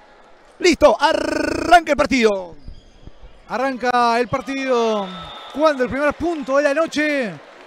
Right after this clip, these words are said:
Speaker 2: es para Huanchaco. Apareció por el centro Junior Castillo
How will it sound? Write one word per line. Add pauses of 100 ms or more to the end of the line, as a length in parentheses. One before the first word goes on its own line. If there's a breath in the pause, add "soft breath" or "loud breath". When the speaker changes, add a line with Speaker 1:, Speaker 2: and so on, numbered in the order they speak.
(160)
Speaker 2:
es
para
Huanchaco.
Apareció
por
el
centro
Junior
Castillo